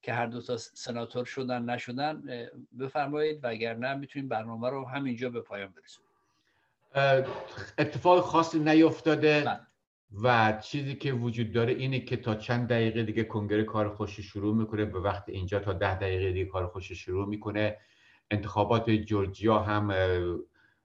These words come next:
Speaker 2: به گونه‌ای هستش که نشون می‌ده که هر دو سناتور از دموکرات خواهد بود، از حزب دموکرات خواهد بود و در واقع باید پیروزی حزب دموکرات رو در جورجیا از برکت سر نابخردی آقای ترامپ دونست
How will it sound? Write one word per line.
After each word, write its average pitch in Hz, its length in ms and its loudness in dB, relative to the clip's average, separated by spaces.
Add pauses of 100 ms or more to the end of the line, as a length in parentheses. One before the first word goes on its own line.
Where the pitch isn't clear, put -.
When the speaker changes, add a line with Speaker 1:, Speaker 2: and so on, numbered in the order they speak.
(160)
Speaker 2:
به 82 240 -2
گونه‌ای 104 340 4
هستش 107 460 0
که 113 120 -2
نشون 104 440 0
می‌ده 98 240 -2
که 98 560 2
هر 92 220 -4
دو 101 380 4
سناتور 95 760 -2
از 92 160 -8
دموکرات 90 460 -4
خواهد 104 360 -4
بود، 98 160 -4
از - 160 -12
حزب 85 220 -12
دموکرات 87 360 -8
خواهد 104 360 -4
بود 107 240 -2 (580)
و 90 340 2
در 90 160 2
واقع 95 800 0 (480)
باید 95 460 2
پیروزی 92 720 -2
حزب 95 580 2
دموکرات 87 640 0
رو 82 140 -2
در 82 260 -4
جورجیا 95 760 0 (320)
از 95 220 -4
برکت 92 460 -4
سر 95 340 -4
نابخردی 90 840 -4
آقای 90 720 -2
ترامپ 104 540 -2
دونست 110 420 2